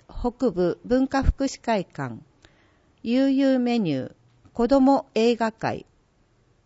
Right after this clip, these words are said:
問い合わせ、町民センター。学習メニュー、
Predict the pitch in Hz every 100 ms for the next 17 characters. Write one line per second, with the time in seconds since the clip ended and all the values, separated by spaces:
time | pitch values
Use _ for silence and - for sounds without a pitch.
0 | _ _ _ 233 226 226 214 208 214 190
1 | 170 - _ - 269 262 277 262 - 233
2 | 196 - 131 120 120 _ _ _ _ _
3 | _ _ _ _ _ _ - 214 - -
4 | 262 254 240 233 190 139 101